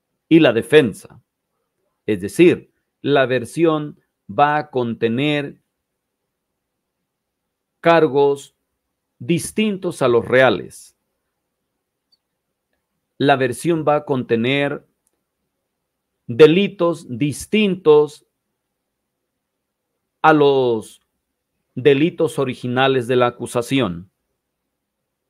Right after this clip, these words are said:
Y por lo tanto, la sentencia va a ser también distinta a la que podría ser con los cargos originales.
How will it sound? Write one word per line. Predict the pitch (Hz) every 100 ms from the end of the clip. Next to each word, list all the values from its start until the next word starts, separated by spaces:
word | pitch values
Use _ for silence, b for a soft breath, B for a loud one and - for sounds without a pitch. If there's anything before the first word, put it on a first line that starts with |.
| _ _ _ _
Y | 110
por | - 156 139
lo | 123 -
tanto, | 139 127 110 120 117 123 _ _ _ _ _ _ -
la | 139 139
sentencia | 131 120 147 147 131 127 127 117 117 _ _ _ _ _
va | 110 151
a | 139
ser | - 135 131
también | 120 113 123 120
distinta | 110 104 - 185 180 117 95 95 - _ _ _
a | -
la | 139 127
que | 131
podría | - 143 165 170
ser | - 131 135 135 - _ _ _
con | - 160
los | 127 -
cargos | 135 127 117 117
originales. | 120 117 120 123 151 175 98 64 -